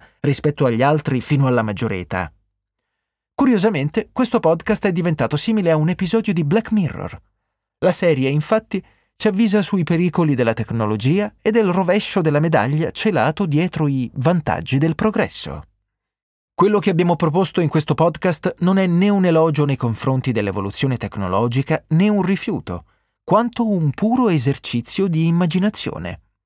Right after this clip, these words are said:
Esercizio utile per vedere la necessità di analizzare pro e contro di ogni cambiamento, prima di accettarlo ciecamente.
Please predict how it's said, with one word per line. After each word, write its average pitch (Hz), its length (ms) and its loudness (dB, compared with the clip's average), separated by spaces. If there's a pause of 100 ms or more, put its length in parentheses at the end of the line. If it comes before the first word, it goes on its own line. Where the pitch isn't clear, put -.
(360)
Esercizio 160 680 0
utile 233 360 0
per 165 180 0
vedere 151 400 0
la 160 120 2
necessità 156 760 0 (280)
di 127 140 0
analizzare 123 500 0
pro 156 220 2
e 143 120 0
contro 160 480 0
di 131 140 0
ogni 156 200 2
cambiamento, 127 800 -2 (240)
prima 147 320 2
di 123 140 0
accettarlo 113 600 -2
ciecamente. 92 800 -6